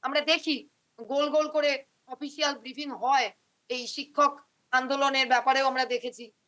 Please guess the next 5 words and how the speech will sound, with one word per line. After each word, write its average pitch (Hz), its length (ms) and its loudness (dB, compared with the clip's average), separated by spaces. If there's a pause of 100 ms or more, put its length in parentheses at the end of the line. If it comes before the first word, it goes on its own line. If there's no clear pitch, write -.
(240)
যে 240 200 4 (180)
বিশাল 262 360 0
বিশাল 277 280 -2
ব্যক্তি, 247 460 -8 (440)
অমুক 285 360 0